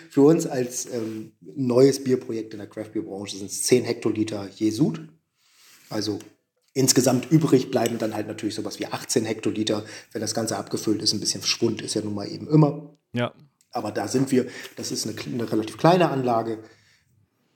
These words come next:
Speaker 1: Ich sag jetzt mal, für Radeberger ist das natürlich irgendwie auch keine Nummer. Die haben, glaub ich, kein, gar keinen Gär-, Gärtank unter viertausend Hekto.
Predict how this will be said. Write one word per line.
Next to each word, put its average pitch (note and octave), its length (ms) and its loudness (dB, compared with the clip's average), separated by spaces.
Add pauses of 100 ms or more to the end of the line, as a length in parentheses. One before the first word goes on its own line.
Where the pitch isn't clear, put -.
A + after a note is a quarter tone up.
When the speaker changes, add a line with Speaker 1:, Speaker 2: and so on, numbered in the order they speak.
(400)
Speaker 1:
Ich C#3+ 100 4
sag C#3 140 8
jetzt C#3+ 140 6
mal, C3+ 140 6
für C#3+ 180 2
Radeberger C3 540 2
ist B2 140 -4
das C3 140 -2
natürlich A#2+ 520 -4
irgendwie A2 280 -2
auch A2 120 -6
keine B2 300 -2
Nummer. C3+ 300 6
Die A#2 160 -4
haben, B2 200 -2
glaub A2 140 -4
ich, G#2 80 -10
kein, A2+ 140 -4
gar A#2+ 120 -2
keinen A#2 180 -2
Gär-, A#2+ 220 4
Gärtank B2 580 0
unter B2 220 -2
viertausend A#2 500 0
Hekto. A#2+ 360 4